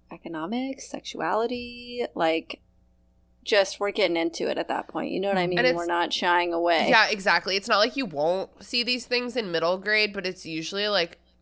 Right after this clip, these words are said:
Speaker 3: really cursory.
Speaker 1: Yeah. We're delving in.
Speaker 3: Yeah.
Speaker 2: Yeah. And I think, like we talked about with middle grade, that you're starting to understand some of these things and starting to pick up on some of it.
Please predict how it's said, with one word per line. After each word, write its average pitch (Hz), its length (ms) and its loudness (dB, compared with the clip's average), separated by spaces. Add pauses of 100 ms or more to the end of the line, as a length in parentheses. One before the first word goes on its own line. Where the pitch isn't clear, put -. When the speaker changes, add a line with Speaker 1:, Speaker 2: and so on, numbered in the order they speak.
Speaker 3:
really 165 800 0 (100)
cursory. 190 1040 -6
Speaker 1:
Yeah. 196 320 2 (480)
We're 269 140 8
delving 214 500 8
in. 180 240 0
Speaker 3:
Yeah. 139 260 -2
Speaker 2:
Yeah. 180 360 10 (180)
And 220 140 12
I 233 80 12
think, 262 340 4 (380)
like 214 180 8
we 226 80 8
talked 208 220 8
about 220 160 10
with 190 120 8
middle 180 200 8
grade, 175 360 4
that 160 360 8
you're 160 560 6 (460)
starting 185 500 8
to 233 100 6
understand 202 600 4
some 202 100 0
of 202 60 0
these 202 160 -2
things 202 260 -2
and 175 100 -4
starting 165 260 4
to 165 60 4
pick - 140 -4
up 160 160 4
on 190 120 2
some 226 160 2
of 240 120 4
it. 277 200 4